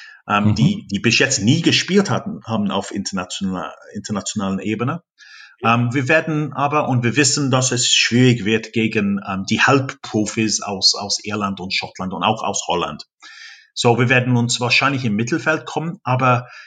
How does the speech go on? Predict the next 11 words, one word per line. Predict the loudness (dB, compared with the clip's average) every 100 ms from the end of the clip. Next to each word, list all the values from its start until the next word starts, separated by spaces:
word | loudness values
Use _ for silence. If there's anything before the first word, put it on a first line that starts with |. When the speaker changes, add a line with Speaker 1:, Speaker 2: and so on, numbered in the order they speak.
| -20 _ _ _ _ _ _
Speaker 1:
das | 0 2 2
ist, | 0 -2 _ _ _
dass | -2 0
wir | 0
dabei | 2 0 2 4 4
sind, | 4 0 -2
ist | -4 -4
auch | -4 -4
eine | -2 -2
große | 0 0 0 2
Leistung, | 4 4 2 0 0